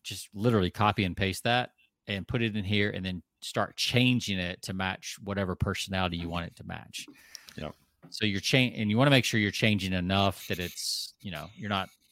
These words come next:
Speaker 1: just ripping people off directly.
Speaker 2: Right.
Speaker 1: Um, but, you know, one of the biggest things with writing is just getting started. And this makes
Speaker 2: Mm-hmm.
Speaker 1: getting started fun if you
Speaker 2: No, it
Speaker 1: approach it
Speaker 2: does.
Speaker 1: with this kind of fun,
Speaker 2: Right.
Speaker 1: fun way.
Speaker 2: Yeah.
Speaker 1: Um, and it just,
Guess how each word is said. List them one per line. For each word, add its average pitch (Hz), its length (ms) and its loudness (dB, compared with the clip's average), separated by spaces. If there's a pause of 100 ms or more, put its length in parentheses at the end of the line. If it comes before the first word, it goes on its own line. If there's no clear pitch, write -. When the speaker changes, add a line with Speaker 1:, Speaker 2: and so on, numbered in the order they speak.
(300)
Speaker 1:
just 95 220 -10
ripping 95 340 -2
people 92 260 -6
off 87 200 -2
directly. 92 580 -2 (500)
Speaker 2:
Right. 80 220 2
Speaker 1:
Um, 85 240 -4 (340)
but, 143 100 -6
you 165 60 -2
know, 139 140 6
one 139 140 6
of 117 100 6
the 95 40 -4
biggest 117 280 4
things 113 220 2
with 90 140 -8
writing 104 420 4
is 98 120 -4
just - 340 -4 (200)
getting 110 260 2
started. 113 440 2 (160)
And 101 160 -4
this 117 160 0
makes 104 240 4
Speaker 2:
Mm-hmm. 95 220 -2
Speaker 1:
getting 117 260 4
started 98 480 0
fun 110 400 -6 (640)
if 123 180 6
you 117 120 8
Speaker 2:
No, 101 100 6
it - 20 4
Speaker 1:
approach 104 220 4
it - 20 2
Speaker 2:
does. 95 180 2
Speaker 1:
with 92 140 2
this 90 160 -6
kind 95 180 -6
of 90 80 -4
fun, 90 480 -4 (420)
Speaker 2:
Right. 82 260 -2
Speaker 1:
fun 92 240 -2
way. 87 280 -8 (640)
Speaker 2:
Yeah. 73 120 -6 (200)
Speaker 1:
Um, 90 380 -2 (180)
and 104 120 0
it 104 60 0
just, 117 320 -2